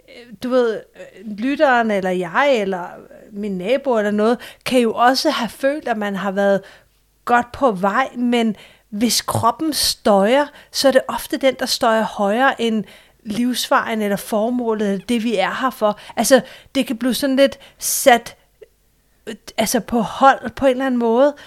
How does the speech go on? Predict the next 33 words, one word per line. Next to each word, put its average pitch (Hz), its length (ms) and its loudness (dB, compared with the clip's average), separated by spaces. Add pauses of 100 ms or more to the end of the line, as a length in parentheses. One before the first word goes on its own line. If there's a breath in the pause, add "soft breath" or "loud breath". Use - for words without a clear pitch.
(200 loud breath)
fordi 262 440 -4
at 233 160 -2
vores 233 260 0
krop - 440 -2 (220 soft breath)
støjer. 220 600 0 (320 loud breath)
Så 262 200 2
hvis 214 360 -4
nu 294 140 -2
vi 311 240 0
sådan, 220 400 -4 (340 soft breath)
øh, - 360 -20
nu 104 60 -6
ved 147 100 -4
jeg 202 100 -4
godt, 202 200 -6
det 190 100 -10
bliver 208 140 -4
sådan 208 240 -6
lidt 196 200 -12 (260)
langhåret, 202 500 -4
men 220 220 -2 (220 soft breath)
man 220 140 -4
kigger 311 360 -2
lidt 262 260 0
på, 254 200 2
at 220 200 -2
hvis 202 280 -4
vi 240 80 -2
ikke 285 180 -6
passer 269 420 -2
på 254 240 -4
vores 202 280 -2
krop, - 380 -14